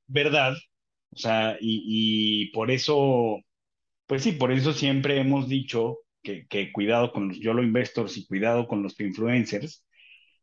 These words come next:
es que la, la, la gente, o sea, no importa la edad que tenga, pero la gente que entra en el mercado,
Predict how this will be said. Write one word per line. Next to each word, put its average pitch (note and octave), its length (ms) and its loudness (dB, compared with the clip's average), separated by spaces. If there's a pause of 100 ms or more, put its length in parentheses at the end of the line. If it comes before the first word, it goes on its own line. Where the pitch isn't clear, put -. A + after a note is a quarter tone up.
(220)
es D3+ 200 2
que F#3 360 4 (260)
la, C3+ 300 4
la, C#3 280 6
la C#3 200 4
gente, F#3 640 0
o - 20 -14
sea, B2 160 0
no D#3+ 140 6
importa F#3+ 400 2
la E3 120 2
edad C#3 260 0
que C3+ 140 -8
tenga, G2+ 340 -4
pero A#2 160 0
la B2 160 2
gente F3 560 -2 (300)
que C3+ 220 2
entra D#3 240 0
en F3+ 60 2
el F3 60 4
mercado, A#2+ 580 0